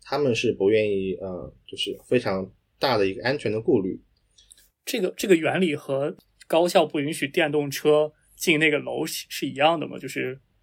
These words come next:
Speaker 2: 当你说它不安全的时候。
Speaker 1: 呃，我们说在政策制定的时候呢，其实它和科学的实际是有一定的区分的。它会很多考虑公众的一个 perception，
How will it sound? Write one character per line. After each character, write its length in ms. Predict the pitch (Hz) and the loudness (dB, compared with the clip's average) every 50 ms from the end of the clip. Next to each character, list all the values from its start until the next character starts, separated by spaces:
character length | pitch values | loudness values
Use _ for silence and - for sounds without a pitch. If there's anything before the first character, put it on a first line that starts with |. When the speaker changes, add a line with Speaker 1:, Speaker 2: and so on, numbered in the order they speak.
| _ _ _ _ - - - _ | _ _ _ _ -18 -18 -6 _
Speaker 2:
当 200 | - 135 135 135 | 0 0 0 0
你 40 | 127 | -2
说 160 | 127 - 139 | -4 -4 -4
它 120 | - 139 | -4 -4
不 140 | 135 - 156 | -4 -2 -2
安 200 | 131 127 135 143 | -2 -2 -4 -6
全 200 | 143 - - - | -6 -6 -8 -8
的 80 | 147 143 | -8 -10
时 120 | - - | -14 -14
候。 160 | 135 139 143 _ _ _ _ _ _ _ _ _ _ _ _ _ _ _ _ _ _ _ _ _ - | -14 -16 -18 _ _ _ _ _ _ _ _ _ _ _ _ _ _ _ _ _ _ _ _ _ -4
Speaker 1:
呃， 520 | 120 117 113 110 107 107 107 107 107 - - | -2 0 2 2 4 4 2 2 0 -2 -2
我 80 | 120 117 | -2 -2
们 100 | 113 113 | -2 0
说 160 | - - 156 | 2 2 4
在 140 | - 165 160 | 4 4 4
政 200 | - 247 220 185 | 6 4 4 6
策 160 | - 147 123 | 6 6 6
制 160 | - - 139 | 6 4 2
定 140 | 127 143 127 | 2 4 4
的 80 | 123 | 4
时 140 | 117 - 117 | 4 2 2
候 160 | - - 123 | 2 2 2
呢， 120 | 113 110 110 | 2 2 0
其 160 | - - 117 | 0 0 0
实 220 | 104 - 135 123 | 2 2 2 2
它 220 | 123 123 135 131 135 | 2 2 0 -2 0
和 240 | 123 110 107 104 104 | 0 0 2 2 0
科 260 | 135 - - 170 180 | 0 2 4 4 4
学 220 | - - 156 147 | 6 6 4 6
的 260 | 139 120 110 107 107 | 6 6 6 6 6
实 260 | 104 - - - 104 98 | 6 4 2 2 0 -2
际 220 | - - 143 117 | 0 0 0 2
是 220 | 117 - - 123 | 2 2 0 2
有 260 | 113 107 101 92 87 90 | 4 4 4 4 4 2
一 20 | |
定 140 | - 120 120 | 2 2 2
的 80 | 110 | 2
区 180 | 101 - - 151 | 0 -2 -4 -2
分 220 | 139 - 170 196 | 0 0 2 4
的。 240 | 185 127 - - _ _ _ - - - _ _ _ _ | 2 2 2 0 _ _ _ -20 -20 -20 _ _ _ _
它 160 | - 151 151 151 | -2 -2 2 6
会 180 | - 156 135 | 8 8 8
很 180 | 123 - 104 95 | 8 4 4 6
多 160 | 113 123 127 | 8 6 6
考 200 | - - 107 98 | 6 4 2 2
虑 120 | 104 101 | 2 2
公 300 | 101 - - 151 165 185 | 0 2 2 2 2 2
众 180 | 190 - 233 202 | 0 0 2 2
的 140 | 156 123 104 | 4 4 4
一 40 | 104 | 2
个 100 | 110 - | 2 2
perception， 580 | - 101 90 - 107 101 - - - 85 - | 0 0 0 0 -2 -2 -2 -4 -6 -6 -8